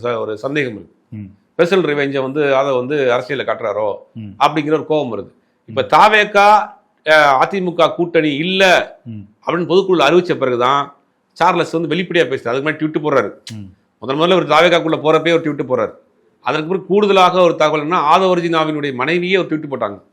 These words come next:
Speaker 2: ம். ஆமா.
Speaker 1: எங்க குடும்பத்துக்கும் இந்த ஒரு, இவர் செய்யக்கூடிய
Speaker 2: ம்.
Speaker 1: அரசியலுக்கும் சம்பந்தம் இல்லைன்னு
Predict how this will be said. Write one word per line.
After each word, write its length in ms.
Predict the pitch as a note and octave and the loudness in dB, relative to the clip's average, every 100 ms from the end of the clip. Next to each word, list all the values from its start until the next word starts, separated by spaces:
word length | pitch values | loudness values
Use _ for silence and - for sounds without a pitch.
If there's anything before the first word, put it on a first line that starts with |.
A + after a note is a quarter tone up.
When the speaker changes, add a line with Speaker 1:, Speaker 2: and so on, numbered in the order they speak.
| - | -18
Speaker 2:
ம். 80 | A2+ G2 - _ _ | -16 -16 -20 _ _
ஆமா. 120 | D#3 C#3+ | -6 -4
Speaker 1:
எங்க 180 | C#3+ | -4
குடும்பத்துக்கும் 640 | D#3+ E3+ F#3+ F3+ E3 F3+ A3 | -4 -2 0 -2 -4 -4 -4
இந்த 180 | D#3+ D3+ | -2 -4
ஒரு, 220 | C#3 C#3 | -2 -2
இவர் 140 | C3 | -2
செய்யக்கூடிய 400 | - E3+ F3 D3+ | -2 -2 0 0
Speaker 2:
ம். 40 | C3 | 0
Speaker 1:
அரசியலுக்கும் 420 | E3 F#3 F#3 F#3+ | 2 0 2 0
சம்பந்தம் 380 | D#3 D#3 D#3 C#3 | 0 -4 -8 -8
இல்லைன்னு 220 | A#2+ | -10